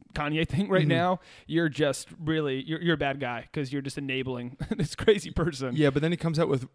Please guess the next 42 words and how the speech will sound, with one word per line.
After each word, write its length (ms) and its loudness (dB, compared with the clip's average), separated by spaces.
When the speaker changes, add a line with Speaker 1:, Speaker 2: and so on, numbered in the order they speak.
Speaker 2:
Runaway. 500 4
Speaker 1:
I 120 4
know, 160 4
and 80 -2
it's 100 -8
like, 160 -4
Speaker 2:
And 20 -10
you're 140 4
Speaker 1:
"Fucking, 160 4
Speaker 2:
like, 140 4
Speaker 1:
have 100 0
you 80 0
heard 180 0
a 40 -6
piano 260 -2
jam 180 -2
like 140 -4
that? 280 0
It's 120 -14
been 180 -4
years." 220 0
Speaker 2:
"No, 260 2
dude, 300 -2
I 60 -4
Speaker 1:
<laughs> 20 -4
Speaker 2:
haven't." 420 -2
Speaker 1:
I 60 6
haven't 180 -2
heard 300 4
it 100 -10
much. 380 -8
Speaker 2:
Every 200 0
now 120 4
and 80 2
then, 140 2
you, 220 0
you 160 0
can, 160 -2
like, 340 -2
play 140 0
the 100 -2
piano. 600 -2